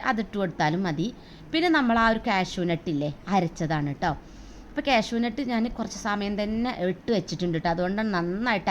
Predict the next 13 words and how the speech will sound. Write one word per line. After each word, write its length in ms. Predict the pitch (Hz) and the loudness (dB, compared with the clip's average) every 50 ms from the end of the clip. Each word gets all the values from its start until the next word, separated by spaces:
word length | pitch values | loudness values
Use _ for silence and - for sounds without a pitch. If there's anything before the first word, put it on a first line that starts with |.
| 180 | 2
അരിഞ്ഞ് 240 | 175 170 160 160 185 196 | 2 2 2 0 0 0
കിട്ടിയത്. 300 | 175 - - 160 156 175 170 | -2 0 0 0 2 2 0
അപ്പോൾ 120 | - 190 196 | 0 -2 -2
നിങ്ങളും 300 | 185 180 170 170 196 226 - - - - - - - - | 0 0 0 0 0 -2 -4 -6 -12 -16 -16 -12 -6 -6
ചിക്കനും 320 | 185 - - 185 208 226 220 | -6 -2 0 0 0 2 0
കാഷ്യൂ 200 | 208 196 - 202 185 | 0 0 0 0 -2
നട്ടും 140 | 180 208 202 208 | -2 -2 -4 -6
കുറച്ച് 180 | - - 202 - | -6 -6 -4 -4
സമയം 200 | 220 214 214 220 220 240 | -4 -4 -2 -2 -2 0
തന്നെ 140 | 240 254 240 214 | 0 2 2 2
മാറ്റി 240 | 175 156 - - 185 180 | 2 0 0 0 -2 -2
വെച്ചുകൊണ്ട് 360 | 175 - - 165 160 160 175 202 - | -2 -2 -2 -2 0 0 -2 -2 -2
എന്നിട്ട് 240 | 196 180 175 196 | -2 -2 -2 -2